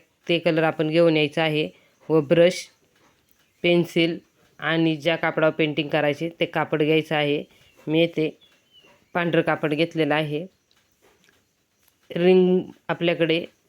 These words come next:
दोन साईजचे आहेत, लहान आणि मोठी.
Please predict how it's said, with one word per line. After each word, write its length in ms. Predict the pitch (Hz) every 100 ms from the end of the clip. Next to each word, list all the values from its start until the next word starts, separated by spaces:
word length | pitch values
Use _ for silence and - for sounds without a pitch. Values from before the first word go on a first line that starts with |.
| _ _ _ _ _ _ _ _ _ _ _ - _ _
दोन 420 | 156 160 175 175 170 - -
साईजचे 360 | 165 151 -
आहेत, 260 | 160 151 151 - _ _ _
लहान 340 | 156 170 160 156
आणि 180 | 156 156
मोठी. 420 | 165 170 156